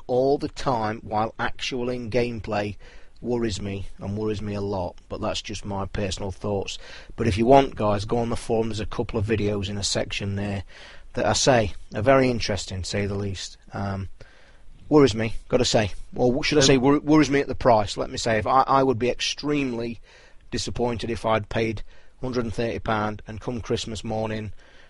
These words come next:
we're stood constantly having to keep moving and getting in line to play the game, because it should not do that.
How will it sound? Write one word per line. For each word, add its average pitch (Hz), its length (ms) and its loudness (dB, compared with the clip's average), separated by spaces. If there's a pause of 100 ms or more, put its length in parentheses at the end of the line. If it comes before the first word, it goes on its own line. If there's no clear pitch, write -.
(160)
we're 117 200 2
stood 110 420 -2
constantly 117 580 -4
having 104 260 -2
to - 100 -8
keep 113 240 -4
moving 107 520 -4
and 101 140 -8
getting 113 280 -2
in 107 140 -8
line 98 480 -4
to - 80 -12
play 95 240 -4
the 95 100 -6
game, 95 340 -6 (380)
because - 280 -4
it - 120 -8
should 110 300 -2
not 107 280 -8
do 98 200 -6
that. 92 220 -8